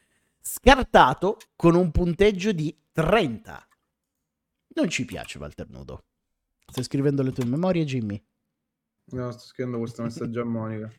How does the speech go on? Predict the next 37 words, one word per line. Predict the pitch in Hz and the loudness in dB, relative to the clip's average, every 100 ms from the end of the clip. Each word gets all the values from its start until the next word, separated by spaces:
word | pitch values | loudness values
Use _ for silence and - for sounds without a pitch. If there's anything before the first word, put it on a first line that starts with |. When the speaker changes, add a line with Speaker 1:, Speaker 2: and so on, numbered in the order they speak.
| _ | _
Speaker 1:
<laughs> | _ | _
Giorno | 113 123 127 113 - | -4 -2 0 -2 -4
ventici, | 120 120 113 117 113 | -2 -2 0 0 0
Speaker 2:
Poverello. | 110 - | -4 -6
Speaker 1:
venticinque | - 120 113 113 127 113 120 | -8 -6 -6 -4 -2 -2 -2
marzo. | 107 92 87 - 90 _ - | -4 -4 -8 -14 -16 _ -6
Walter | 120 113 107 | -6 -4 -6
Nudo | 101 85 87 - | -6 -8 -12 -8
continua | 117 101 101 | -6 -4 -6
a | 92 | -6
non | 175 | -8
piacermi. | - 180 - - - - _ _ _ _ | -10 -12 -12 -16 -18 -20 _ _ _ _
Speaker 2:
Guarda | 143 135 127 | -2 0 2
il | 131 | 2
messaggio | 135 131 135 120 | 2 0 -2 0
di | 135 | 0
Monica | 143 127 117 | 2 2 2
e | 113 | 0
guarda | 123 117 123 | 0 -2 -2
il | |
mio | 117 110 | -2 -2
e | |
poi | - 104 | 0 -2
lo | |
capisci. | 101 95 92 - - _ _ _ _ _ _ | -2 -4 -8 -18 -20 _ _ _ _ _ _
Speaker 1:
Allora, | - 139 139 120 131 | -8 -6 -6 -6 -2
Monica | 175 214 214 151 151 | 2 4 4 0 -6
ha | |
scritto... | - - - 180 208 208 _ - 208 208 208 - _ | -8 -10 -4 0 -2 -4 _ 0 2 2 -2 -16 _
Eh, | - | -12
aspetta | 123 - 123 120 | -12 -10 -10 -10
che | 117 | -10
non | 117 | -10
trovo | 113 123 123 | -8 -6 -4
Monica, | 120 113 110 113 | -6 -8 -10 -12
santo | 113 113 113 110 113 | -12 -12 -12 -12 -12
Dio. | 110 113 113 | -10 -10 -12